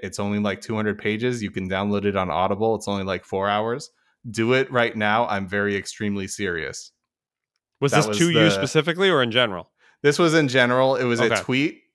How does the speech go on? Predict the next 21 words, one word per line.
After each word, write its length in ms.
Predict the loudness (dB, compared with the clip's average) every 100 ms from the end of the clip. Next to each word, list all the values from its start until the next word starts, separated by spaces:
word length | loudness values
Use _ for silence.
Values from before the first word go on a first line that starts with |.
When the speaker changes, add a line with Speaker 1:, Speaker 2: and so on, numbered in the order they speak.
| _ _ _ -2
Speaker 1:
uh, 340 | 2 4 4
that 420 | 4 4 4 2 -2
went 240 | -6 -6 -10
very 320 | -2 0 2
viral 540 | 2 2 2 0 -4 -10 _
and 500 | -2 0 2 2 0
got 220 | 0 0 0
a 60 |
hundred 300 | 0 0 -2
forty-four 440 | -4 -4 -4 -6 -4
thousand 380 | -2 -2 -2
likes. 420 | -2 -2 -4 -10 -16 -20 -20 _ -4
And 180 | -2 0
because 320 | 0 2 2
of 100 | 2
that 220 | 2 0
tweet, 440 | -4 -2 -2 -4 -10 _ _ _ _ _
um, 720 | 0 2 4 2 2 -2 -8 -14 _ _ _ _ _ _ _ _ _ -4
uh, 360 | -2 -2 -4 -6
the 240 | -8 -4 -4
book, 420 | 2 2 2 -4